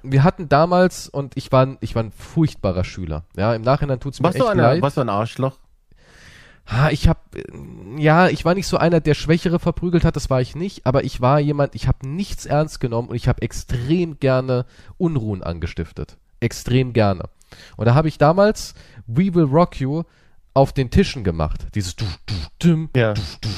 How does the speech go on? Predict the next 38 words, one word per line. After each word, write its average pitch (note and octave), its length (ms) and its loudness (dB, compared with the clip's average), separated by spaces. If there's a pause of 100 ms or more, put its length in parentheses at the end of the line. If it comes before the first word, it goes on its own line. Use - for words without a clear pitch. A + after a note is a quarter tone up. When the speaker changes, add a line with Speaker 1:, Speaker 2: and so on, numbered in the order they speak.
(140)
Speaker 1:
düm, E3 180 -2
und C3+ 60 0
hab C#3 160 4
alle E3 180 6
halt D#3 180 2
angestiftet D3 520 -2
und A#2 40 -8
so. A2+ 120 -4
Und A#2+ 80 -6
die A#2 100 2
hat B2+ 180 2
gebrüllt, C#3+ 460 0
„Aufhören G3+ 520 0
jetzt.“ F#3+ 220 -4
Und F#3 60 -4
ich F#3 60 -4
so, F#3 100 -4
„Leute, G3 360 0
weitermachen, F#3 600 0
weitermachen.“ E3 600 0 (220)
Und C3 80 0
hat B2+ 120 4
die G#2+ 80 2
auf G#2 100 -2
einmal A2+ 240 2
angefangen, C#3 480 0
wirklich, D#3 300 -4
die C#3 100 2
hat C3+ 120 2
gebrüllt, G3+ 480 -2
wurde E3+ 160 0
knallrot F#3+ 720 0 (160)
und D3 100 -2
wir D3+ 80 8
haben D#3 120 0
trotzdem F3+ 420 -2
weitergemacht C#3+ 580 2
und C3 220 -6